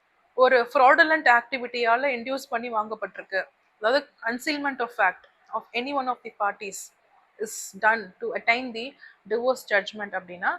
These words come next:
அதோட கான்சிக்வன்சஸ் என்ன, அதுக்கப்புறம் திருப்பி நம்ம அப்பீல் போலாமா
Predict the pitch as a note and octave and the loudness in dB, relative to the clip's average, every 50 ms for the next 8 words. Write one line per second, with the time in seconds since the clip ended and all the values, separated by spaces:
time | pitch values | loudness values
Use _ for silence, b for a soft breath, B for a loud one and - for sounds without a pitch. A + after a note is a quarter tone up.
0 | B B B B B B B A#3 A#3 B3+ A#3+ A#3+ A#3+ A#3+ A3+ A#3+ A#3+ C4 C4 - | B B B B B B B 0 0 2 0 0 4 4 4 4 4 -2 -8 -6
1 | C4 A#3+ G#3+ G3+ - G#3 G#3 - G#3 F#3 G3+ A#3+ D#4 - - - A#3 A#3+ B3+ - | -4 -4 -4 -4 -6 -10 -8 -8 -10 -6 -6 -6 -6 -6 0 0 0 0 0 -2
2 | B3 A#3+ - C#4+ C#4 A#3 A#3+ A#3+ B3 B3 A#3 A3 F#3+ F#3 - C4 C4 B3+ - - | -4 -2 -2 -6 -8 -10 -10 -10 -10 -8 0 0 0 0 0 -6 -10 -10 -6 -4
3 | G#3 G3+ G3+ G#3 G#3 G#3+ G#3 | -2 -2 -2 -2 -2 -4 -6